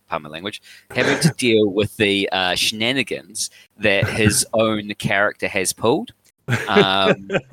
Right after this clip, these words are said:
Speaker 2: <laughs> Can you think of a specific example? That's brilliant.
Speaker 1: Oh, just
Speaker 2: <laughs>
Speaker 1: any of the Randy stuff from Diceratops, you know, just
Speaker 2: Yeah.
Speaker 1: so many times that Randy the dwarf, um, you know, managed to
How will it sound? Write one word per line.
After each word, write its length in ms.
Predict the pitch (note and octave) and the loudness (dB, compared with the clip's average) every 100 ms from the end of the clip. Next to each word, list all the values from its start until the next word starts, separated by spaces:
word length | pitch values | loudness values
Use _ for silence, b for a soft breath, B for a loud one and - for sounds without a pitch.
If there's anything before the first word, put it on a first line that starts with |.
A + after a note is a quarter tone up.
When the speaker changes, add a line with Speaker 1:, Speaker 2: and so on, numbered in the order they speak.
| - | -14
Speaker 2:
<laughs> 360 | - - - _ | -12 -12 -14 _
Can 160 | D3 | -2
you 100 | C#3+ | -2
think 220 | C#3+ E3 D3 | -4 -6 -4
of 100 | D3 | -2
a 80 | |
specific 480 | C#3 - C#3 D3 C3+ | -4 -4 -4 -4 -6
example? 500 | C3 B2 B2 A#2+ G2 | -6 0 0 0 -4
That's 200 | G2 A#2+ | -4 -4
brilliant. 300 | B2 A#2+ A2+ | -8 -12 2
Speaker 1:
Oh, 240 | G3+ D#3 A#2+ | 6 8 6
just 420 | - A3+ F3 - | 4 0 0 -2
Speaker 2:
<laughs> 60 | - | 0
Speaker 1:
any 300 | C#3+ D3 D3 | 0 4 4
of 100 | A#2+ | 4
the 120 | G#2+ | 2
Randy 480 | G2 A2 B2 A#2 G#2+ | 0 0 0 -4 -6
stuff 340 | - F#2 F2 | -4 -4 -4
from 520 | - - G2 F#2 F#2+ G2 | -6 -6 -4 -4 -6 -4
Diceratops, 920 | G2 F#2 G#2+ A2 G#2 F#2 E2 - - | -4 -2 -4 -4 -4 -6 -6 -4 -4
you 60 | F#2+ | -4
know, 120 | F#2 | -4
just 160 | A#2+ A2 | 0 2
Speaker 2:
Yeah. 60 | |
Speaker 1:
so 120 | C3 E3 | 4 4
many 180 | A#2+ G#2 | 2 -2
times 380 | A#2+ A2+ G#2+ | -2 -2 -4
that 120 | G2 F#2+ | -6 -2
Randy 340 | G2+ G#2 F#2 | -2 -4 -8
the 120 | F2+ | -14
dwarf, 440 | - F#2+ G2 - - B _ _ | -14 -10 -10 -12 -18 B _ _
um, 580 | F#2+ F2 F2+ F2+ F2+ F2+ - | -4 -2 0 -2 -6 -14 -12
you 160 | G#2 | -8
know, 180 | F2+ F2 - _ | -6 -8 -10 _
managed 380 | G2+ G2+ F2 - | -8 -6 -6 -6
to 160 | F#2 | -6